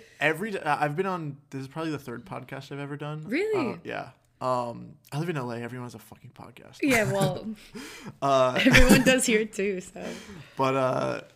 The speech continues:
Speaker 1: every single time I get on, I'm like, "I'm gonna be way more concise," and I just start rambling and just going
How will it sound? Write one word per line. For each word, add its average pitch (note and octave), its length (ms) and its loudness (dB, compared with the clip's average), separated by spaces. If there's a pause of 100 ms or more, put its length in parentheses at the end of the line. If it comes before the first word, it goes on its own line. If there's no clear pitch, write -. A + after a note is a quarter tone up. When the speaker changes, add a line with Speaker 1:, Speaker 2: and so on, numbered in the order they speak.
(760)
Speaker 1:
every D3+ 300 0
single D3 300 -4
time C3+ 280 -8
I - 80 -4
get B2+ 140 -6
on, B2 220 -8
I'm A#1+ 120 -12
like, - 240 -14
"I'm D3 160 -4
gonna F#3+ 140 -2
be D3 180 -2
way C3+ 320 -6
more C#3 160 -8
concise," C3 540 -12
and B2+ 80 -16
I A2+ 80 -12
just B2 160 -12
start B2+ 220 -8
rambling B2 520 -12
and A2+ 80 -16
just - 180 -16
going C3+ 240 -6